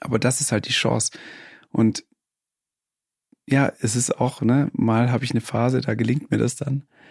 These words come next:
morgens aufzustehen und dann gibt's wieder Phasen, wo ich es überhaupt nicht auf die Kette krieg und das ist auch okay.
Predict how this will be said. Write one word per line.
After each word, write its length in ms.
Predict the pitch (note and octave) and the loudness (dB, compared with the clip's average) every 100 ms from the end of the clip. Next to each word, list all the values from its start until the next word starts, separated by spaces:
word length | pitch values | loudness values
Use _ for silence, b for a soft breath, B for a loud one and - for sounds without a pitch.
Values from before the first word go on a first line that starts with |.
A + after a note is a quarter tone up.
| b b | b b
morgens 260 | A2+ A#2+ A2+ | 2 2 2
aufzustehen 480 | A2+ A2+ A#2+ B2 - | 0 0 0 2 2
und 120 | A2 | 0
dann 120 | G#2+ | 0
gibt's 160 | A2 - | -2 -2
wieder 120 | A2 | -4
Phasen, 440 | - A2+ A2+ G#2+ | 0 0 2 0
wo 120 | G#2+ | 0
ich 180 | G#2+ - - | -2 -4 -10
es 200 | - - | -8 -10
überhaupt 520 | - - - - - | -10 -8 -6 -6 -4
nicht 120 | A#2 | -4
auf 100 | G#2 | -4
die 100 | - | -4
Kette 240 | - - - | -6 -8 -6
krieg 300 | - - - | -6 -4 0
und 80 | |
das 100 | G2+ | 0
ist 140 | G2 - | 0 -2
auch 140 | G2+ | -2
okay. 340 | G2+ - A#2+ | -2 -6 -8